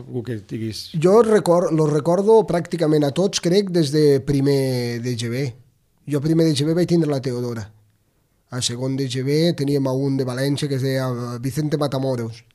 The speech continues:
Speaker 2: Que, que et pegava. És curiós, <laughs> perquè era això que, que pegaven a classe, i pegaven amb, amb un anell. Portava com un,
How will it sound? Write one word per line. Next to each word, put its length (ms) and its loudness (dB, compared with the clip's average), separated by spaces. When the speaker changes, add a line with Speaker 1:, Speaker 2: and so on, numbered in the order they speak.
Speaker 2:
Que, 160 0
que 240 -2
et 160 -2
pegava. 400 2
És 240 -6
curiós, 440 4
<laughs> 40 -8
perquè 240 -2
era 80 2
això 220 0
que, 240 -2
que 160 -2
pegaven 400 -2
a 80 -6
classe, 320 0
i 80 -4
pegaven 480 0
amb, 320 2
amb 240 -2
un 160 4
anell. 320 4
Portava 400 -4
com 160 -2
un, 220 2